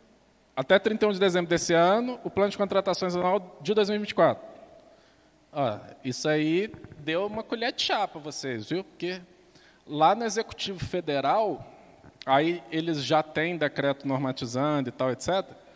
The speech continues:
é trinta e um de março do ano anterior.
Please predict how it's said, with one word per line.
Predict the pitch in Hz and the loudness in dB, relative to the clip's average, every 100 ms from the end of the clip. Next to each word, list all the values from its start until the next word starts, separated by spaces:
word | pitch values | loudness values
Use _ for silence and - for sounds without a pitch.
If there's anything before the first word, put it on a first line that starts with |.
| - - _ - | -20 -20 _ -8
é | 147 | -4
trinta | 143 160 208 247 | -4 -4 -4 0
e | 240 | 0
um | 220 | 0
de | 226 208 | -2 -2
março | 170 156 196 - - - - | 0 0 -2 -6 -10 -16 -6
do | 165 | 2
ano | 180 202 | 2 2
anterior. | 214 214 330 170 | -2 -2 0 0